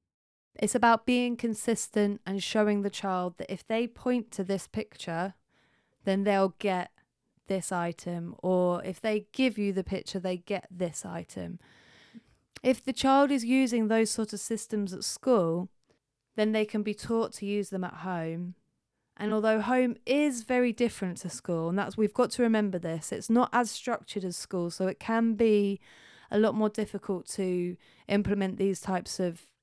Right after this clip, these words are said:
types of systems. But it's all about whether we are enhancing communication, or whether if that child can already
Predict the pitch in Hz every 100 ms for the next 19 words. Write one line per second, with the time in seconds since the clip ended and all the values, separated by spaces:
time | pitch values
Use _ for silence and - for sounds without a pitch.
0 | _ _ - 190 180 - 180 - 185 -
1 | 180 170 165 165 _ _ - 220 226 233
2 | 262 262 240 233 220 220 208 - - -
3 | _ _ _ _ _ - 220 220 226 214
4 | 202 208 214 220 208 220 240 185 170 185
5 | 180 170 180 170 185 175 175 175 170 -
6 | 170 175 - 214 214 220 226 220 208 202
7 | 202 - - - - 226 240 208 196 233
8 | 233 233 - 226 214 226 233 220 208 196